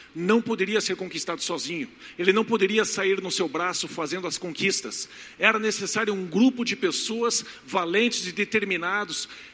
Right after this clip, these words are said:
com um ranking de valores compatíveis com o de Davi. E assim aconteceu. Ruth não podia prever que isso iria acontecer com ela. Fazer parte da linhagem de Jesus.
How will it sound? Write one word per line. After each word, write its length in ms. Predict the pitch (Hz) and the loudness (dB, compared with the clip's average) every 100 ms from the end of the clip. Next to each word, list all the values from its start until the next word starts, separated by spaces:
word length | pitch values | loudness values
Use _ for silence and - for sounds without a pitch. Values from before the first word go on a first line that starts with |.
| - | 4
com 160 | 226 | 6
um 40 | 226 | 6
ranking 400 | 185 247 240 214 | 6 4 2 -4
de 100 | 190 | 0
valores 400 | 185 196 202 - | 2 2 2 0
compatíveis 1160 | 226 220 190 - - 233 233 147 127 - - - - - - - - _ _ _ _ | 0 2 0 2 2 4 2 0 0 0 -2 -6 -20 -20 -20 -20 -20 _ _ _ _
com 140 | - 156 | -6 -4
o 40 | |
de 120 | 151 | -4
Davi. 360 | 135 113 120 107 - - - - - _ _ _ _ _ _ - | -4 -4 -4 -6 -10 -20 -20 -20 -20 _ _ _ _ _ _ -6
E 80 | 165 | -2
assim 300 | 160 202 202 | 0 0 -2
aconteceu. 640 | 196 190 175 - 180 156 - - - _ _ _ _ - - - | -4 -6 -4 -2 -4 -6 -14 -20 -20 _ _ _ _ -20 -20 -20
Ruth 280 | - 196 220 | 0 0 2
não 160 | 220 208 | 2 2
podia 280 | 214 202 202 | 2 4 2
prever 880 | - 202 156 160 185 185 - - - | 4 2 2 2 2 2 -8 -20 -10
que 100 | 180 | -6
isso 160 | 170 | -2
iria 260 | 170 160 160 | -2 0 -2
acontecer 480 | 151 139 123 - 165 | -2 -6 -4 -2 -2
com 220 | 156 135 | -2 -4
ela. 240 | 143 135 - - - - - - - _ _ _ - | -4 -6 -10 -18 -20 -20 -20 -20 -20 _ _ _ -14
Fazer 260 | - 160 185 | -4 2 2
parte 280 | - 190 175 | 2 -2 -2
da 100 | 175 | -4
linhagem 520 | 175 160 175 175 170 | -2 -2 0 0 -2
de 140 | 147 | -2
Jesus. 680 | 147 143 135 165 - - - | 0 0 0 0 -2 -4 -8